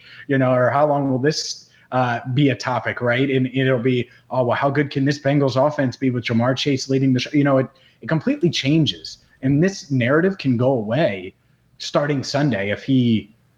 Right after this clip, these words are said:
plays the way they drafted him to play, 'cause none of those plays mattered. And it's the same thing for Burrow, right? None of those early camp struggles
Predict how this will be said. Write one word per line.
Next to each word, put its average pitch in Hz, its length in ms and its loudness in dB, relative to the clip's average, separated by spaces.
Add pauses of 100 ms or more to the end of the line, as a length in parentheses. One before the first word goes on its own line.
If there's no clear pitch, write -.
(160)
plays 143 400 0
the 131 100 0
way 117 560 0
they 123 160 0
drafted 117 420 -2
him 110 140 -2
to 98 80 -6
play, 117 480 -2
'cause 113 140 -6
none 165 180 2
of 208 60 -2
those 180 180 2
plays 143 680 0 (320)
mattered. 123 520 -2 (520)
And 151 160 0
it's 147 160 -2
the 151 80 2
same 151 260 0
thing 143 220 -2
for 139 140 0
Burrow, 143 320 2
right? 117 280 0
None 147 220 2
of 233 80 0
those 151 320 0
early 156 280 2
camp 151 300 -4
struggles 156 680 -2